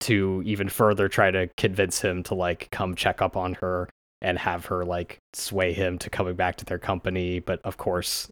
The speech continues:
theme of the show being, like, the found family of Team Satomi, he's like, "No, I, I have a good thing going on with this racing team that I'm with, and I like these people. I'm gonna stay. Uh, stop lying to me, mother." <laughs>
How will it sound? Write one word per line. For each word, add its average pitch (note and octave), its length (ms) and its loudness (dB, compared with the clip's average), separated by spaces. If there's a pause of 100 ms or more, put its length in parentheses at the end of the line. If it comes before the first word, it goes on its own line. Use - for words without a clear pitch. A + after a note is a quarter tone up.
theme F2+ 220 0
of F#2 80 -2
the F#2+ 80 0
show C#3 400 8
being, A2 400 4
like, F#2 240 -2 (180)
the F#2 80 0
found F2+ 300 2
family F#2 380 2
of F#2 100 -2
Team F2+ 220 -6
Satomi, G2+ 540 4
he's F#2+ 200 0
like, F#2 220 2
"No, F2+ 260 4
I, F2 180 0 (160)
I F#2 120 4
have F2+ 100 0
a F2 60 -2
good F2 180 -4
thing F2 160 -2
going F2 300 -4
on F2 300 -6 (100)
with F#2 160 -2
this - 340 -4 (360)
racing F2+ 280 -4
team F2 280 -8
that F2+ 120 -8
I'm F2 160 -4
with, F2 260 -8
and F2+ 80 -8
I F2 60 -4
like E2+ 220 -8
these F2+ 140 -8
people. F2+ 340 -8
I'm F2 80 -8
gonna F2 220 -8
stay. F2 320 -4 (200)
Uh, E2+ 280 -2
stop - 320 -2
lying F2+ 280 -2
to G#2 120 -8
me, F#2+ 120 -6
mother." G2 280 -2
<laughs> - 80 4